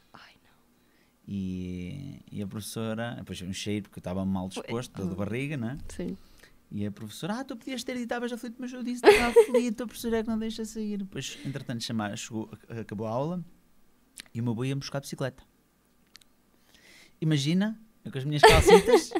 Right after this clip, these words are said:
Speaker 2: <laughs> a deixar um rasto até aqui a casa desde a escola. Eu não, o primeiro dia que fui dar aulas foi a primeira coisa que me lembrei, porque eu tô, dou aulas e os meninos estão, os meninos do segu-, do primeiro an-, do primeiro ano estão no,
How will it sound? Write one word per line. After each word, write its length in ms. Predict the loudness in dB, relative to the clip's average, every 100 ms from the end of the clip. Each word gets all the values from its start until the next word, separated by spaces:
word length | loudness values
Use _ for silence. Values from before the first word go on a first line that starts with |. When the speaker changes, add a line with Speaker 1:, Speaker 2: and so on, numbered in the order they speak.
| -6
Speaker 2:
<laughs> 220 | _ -18 -8
a 80 |
deixar 240 | -6 -2 0
um 80 | 4
rasto 540 | 6 6 6 -2 -10 -6 -6 -6 -8 -8 -20 -20 -14 -8
até 180 | -2
aqui 160 | 0 0
a 40 |
casa 320 | 2 4 4 4
desde 240 | 2 2
a 40 |
escola. 520 | -2 0 0 0 -2 -10 -6
Eu 80 | -4
não, 120 | -2
o 60 | -2
primeiro 280 | -2 -2
dia 120 | -2 -4
que 60 |
fui 80 | -2
dar 160 | -2 0
aulas 180 | -2
foi 80 | -4
a 20 |
primeira 260 | -6 -6 -6
coisa 220 | -6 -6
que 60 | -4
me 60 |
lembrei, 420 | -4 -4 -4 -4 -8 _ -20 _ -18
porque 180 | -18 -18 -20 -14
eu 120 | -10
tô, 280 | -10 -8 -10
dou 220 | -8 -2
aulas 300 | 0 0 -2
e 60 | -4
os 100 | -6
meninos 260 | -4 -4 -4
estão, 380 | -4 -4 -4 -8
os 120 | -6
meninos 240 | -6 -6
do 80 | -8
segu-, 240 | -10 -10
do 120 | -8 -6
primeiro 380 | -6 -6 -4
an-, 140 | -6 -6
do 100 | -8
primeiro 320 | -4 -4 -4
ano 100 | -6
estão 200 | -6 -4
no, 440 | -2 0 -2 -4